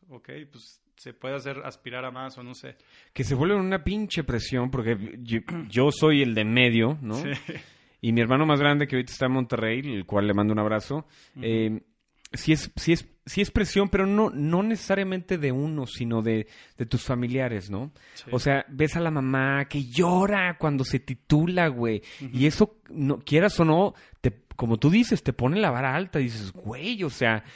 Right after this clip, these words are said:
Speaker 2: esto le causó mi hermano grande a mi jefa.
Speaker 1: Sí.
Speaker 2: Espera que se, que se entere que no me quiero <laughs> graduar, güey", ¿no? Entonces, sí hay una presión, ¿no? Y es esa presión familiar entre hermanos que intrínsecamente se da porque tampoco el hermano mayor tiene la responsabilidad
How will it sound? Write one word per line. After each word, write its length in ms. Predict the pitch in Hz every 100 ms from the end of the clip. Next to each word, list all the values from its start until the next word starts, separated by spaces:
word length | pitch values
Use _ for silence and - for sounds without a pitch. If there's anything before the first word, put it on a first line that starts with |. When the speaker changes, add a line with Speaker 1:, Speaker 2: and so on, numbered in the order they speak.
| - -
Speaker 2:
esto 300 | 120 151 247
le 140 | 233
causó 460 | - 135 113 151 175
mi 240 | 143 127 123
hermano 400 | 113 135 185 196
grande 420 | 156 147 147 165
a 120 | 113
mi 160 | 107 101
jefa. 500 | - 220 233 151 107
Speaker 1:
Sí. 200 | - 131 -
Speaker 2:
Espera 400 | 120 - 202 240
que 120 | 214
se, 300 | - 160 - - -
que 140 | 143
se 160 | 135 143
entere 460 | 123 - 175 185 196
que 100 | 139
no 120 | 143
me 140 | 226 208
quiero 260 | 196 226
<laughs> 60 | 180
graduar, 720 | 220 143 151 170 269 277 175
güey", 180 | 160 127
¿no? 200 | 151 175 254 269 247 214 -
Entonces, 580 | 156 190 202 254 - _ _ _ -
sí 200 | - 185
hay 140 | 226
una 180 | 240 175
presión, 480 | 139 120 139 120 104
¿no? 240 | 110 156
Y 160 | - 151
es 120 | 151
esa 140 | - 190
presión 320 | 160 123 160
familiar 540 | 160 165 147 131 131 147
entre 240 | 143 117
hermanos 500 | 110 120 131 143 147
que 220 | - 139 135
intrínsecamente 800 | 147 151 170 175 196 185 185
se 120 | - 185
da 280 | 214 220
porque 280 | 147 131 123
tampoco 520 | - 120 151 156 165
el 80 | 156
hermano 340 | 139 127 139 156
mayor 480 | 151 139 139 147
tiene 180 | 147 135
la 140 | 143 123
responsabilidad 960 | 120 - 117 110 113 113 117 113 123